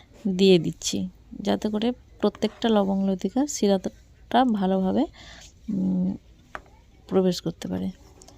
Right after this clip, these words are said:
তো এখন ফিরে এসেছি তিরিশ মিনিট পর। তো কড়াই থেকে তুলে নিয়ে একটা পাত্রের মধ্যে তুলে নিচ্ছি।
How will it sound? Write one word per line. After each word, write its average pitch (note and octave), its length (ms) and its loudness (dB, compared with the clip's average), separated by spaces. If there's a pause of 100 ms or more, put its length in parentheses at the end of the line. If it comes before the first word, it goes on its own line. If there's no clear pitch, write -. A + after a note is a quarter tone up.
(640)
তো - 80 0
এখন A3+ 300 4 (280)
ফিরে A3+ 260 4
এসেছি G#3+ 380 0
তিরিশ G3+ 380 -2
মিনিট G#3 320 2
পর। A3 160 2 (800)
তো - 80 -6 (1040)
কড়াই G3+ 300 6
থেকে A3 180 0
তুলে G3+ 260 0
নিয়ে G#3 160 2
একটা G#3 180 -2
পাত্রের G3 460 0
মধ্যে G3+ 260 2
তুলে G3 240 2
নিচ্ছি। G3 360 0